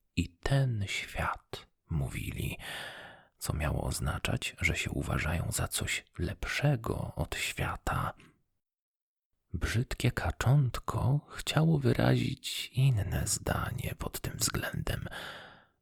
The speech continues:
lecz kura się rozgniewała. „Umiesz znosić jajka?” rzekła. „Nie.” „No to się nie odzywaj z łaski swojej.”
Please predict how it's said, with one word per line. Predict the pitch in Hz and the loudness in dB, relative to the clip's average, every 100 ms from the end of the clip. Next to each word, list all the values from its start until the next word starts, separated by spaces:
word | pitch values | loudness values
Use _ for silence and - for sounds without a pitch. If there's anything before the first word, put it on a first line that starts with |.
| - | -2
lecz | 69 76 - | 0 0 -2
kura | - - - - - | -4 -4 -2 0 2
się | - - | 0 0
rozgniewała. | - - - 120 127 - - - - - _ _ _ _ _ _ _ _ | 0 0 4 4 6 2 2 0 -4 -8 _ _ _ _ _ _ _ _
„Umiesz | - 131 127 135 131 - | 2 4 6 4 4 0
znosić | 120 131 127 - 131 131 | 2 4 4 2 2 4
jajka?” | 123 127 - 220 269 - _ _ - | 6 4 4 4 4 -2 _ _ -6
rzekła. | 95 - - - - - _ _ _ _ _ _ | 0 0 0 -2 -2 -6 _ _ _ _ _ _
„Nie.” | 110 120 135 120 104 113 _ _ _ _ _ _ _ _ | -2 0 4 4 4 0 _ _ _ _ _ _ _ _
„No | 170 160 165 | 4 6 6
to | 165 160 | 6 6
się | 160 - 156 | 4 4 6
nie | 160 175 165 | 8 8 8
odzywaj | 165 151 151 - 50 - 50 50 50 | 6 6 2 4 4 4 2 2 0
z | - | 0
łaski | 50 50 - - | 2 2 0 0
swojej.” | - - 50 - 52 50 | 0 0 0 2 0 -2